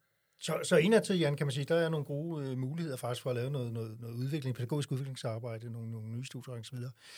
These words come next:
Men den store udfordring må vel også komme, øh, i forhold til at melde ud til lokalområdet, at vi er altså klar, vi er stadigvæk en meget attraktiv skole,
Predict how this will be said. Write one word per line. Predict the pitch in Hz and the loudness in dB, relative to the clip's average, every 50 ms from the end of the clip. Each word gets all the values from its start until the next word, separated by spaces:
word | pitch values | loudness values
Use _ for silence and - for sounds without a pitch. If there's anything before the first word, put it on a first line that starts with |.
| - - - | -18 -14 -4
Men | - 139 123 | -2 0 2
den | 143 135 | 2 2
store | 113 180 185 208 175 | 4 6 8 8 8
udfordring | 170 170 175 185 160 156 143 | 8 8 6 4 4 4 2
må | 139 135 | 2 2
vel | 120 123 135 | 2 0 -2
også | 135 - - - | -2 -4 -8 -8
komme, | - - 139 143 175 196 185 170 165 160 | -4 -2 0 0 0 0 -2 -4 -4 -6
øh, | 151 143 135 135 131 135 127 127 - | -4 -4 -4 -6 -6 -8 -8 -10 -12
i | 143 | -12
forhold | - - - 160 - - 180 170 165 | -10 -6 -6 -6 -4 -4 -6 -6 -6
til | - - - 147 151 - 156 | -8 -6 -6 -6 -6 -6 -6
at | 143 | -4
melde | 143 135 131 | -2 -2 -2
ud | 147 - | -4 -8
til | - - 156 | -8 -8 -8
lokalområdet, | 143 - - 143 147 160 147 139 135 131 123 127 117 _ _ - _ _ _ _ _ - | -6 -4 -4 -6 -4 -4 -6 -4 -4 -2 -4 -4 -6 _ _ -20 _ _ _ _ _ -8
at | 131 120 110 | -6 -4 0
vi | 147 180 | 4 6
er | 190 147 | 6 6
altså | 127 - - 117 - | 6 4 -4 -8 -8
klar, | - - 151 143 151 - 139 | -2 0 0 0 0 -2 -6
vi | 135 147 | -6 -4
er | 156 | -4
stadigvæk | 151 - 143 135 139 147 165 143 | -4 -2 0 2 2 2 0 0
en | 139 131 | -4 -4
meget | 127 123 127 135 127 | -4 -4 -4 -4 -6
attraktiv | 123 - 139 - - 143 - | -6 -8 -12 -12 -12 -14 -14
skole, | - - 139 123 135 143 | -10 -10 -8 -8 -8 -8